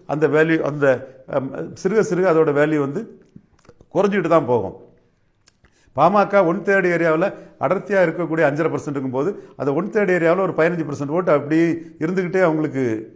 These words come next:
இருக்கும். அவருக்கு ஒரு வெயிட்டேஜ் இருந்து அந்த வெயிட்டேஜுக்கு பாமக கொடுத்தாங்க. பாமகவுக்கு வெயிட்டேஜை வந்து தேமுதிகவுக்கு நம்ம ஒப்பிட முடியாது இன்னைக்குள்ள சூழ்நிலை. அன்னைக்கு பத்து பர்சன்ட் வரை விஜயகாந்த் போயிட்டாரு. கருணாநிதியை வந்து, அஹ், விஜயகாந்தும் ஜெயலலிதாவும் சேர்ந்தா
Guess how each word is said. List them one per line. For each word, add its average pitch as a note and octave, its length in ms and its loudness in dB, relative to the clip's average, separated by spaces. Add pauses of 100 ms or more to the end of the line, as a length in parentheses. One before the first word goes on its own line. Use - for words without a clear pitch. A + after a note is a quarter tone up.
(100)
இருக்கும். D3+ 460 -2
அவருக்கு F3+ 420 2
ஒரு F#3 100 0 (280)
வெயிட்டேஜ் F#3 340 2
இருந்து F3 260 0
அந்த F#3 140 0
வெயிட்டேஜுக்கு F#3 520 -2
பாமக D#3+ 460 2
கொடுத்தாங்க. A#2 420 -6 (500)
பாமகவுக்கு A3 600 2
வெயிட்டேஜை F#3 460 0
வந்து F3 200 -2
தேமுதிகவுக்கு C#3+ 800 0 (220)
நம்ம - 220 -4
ஒப்பிட E3+ 180 2
முடியாது C#3+ 340 4
இன்னைக்குள்ள G#3+ 300 2
சூழ்நிலை. D#3 360 0 (960)
அன்னைக்கு F3+ 340 -6
பத்து F3+ 220 -2
பர்சன்ட் E3+ 300 -4
வரை D#3+ 140 2 (300)
விஜயகாந்த் D#3 420 2
போயிட்டாரு. C#3+ 340 2 (320)
கருணாநிதியை D#3+ 520 4
வந்து, D3 280 2 (440)
அஹ், B2+ 260 2
விஜயகாந்தும் D3+ 460 2
ஜெயலலிதாவும் D3 400 2
சேர்ந்தா C3+ 300 0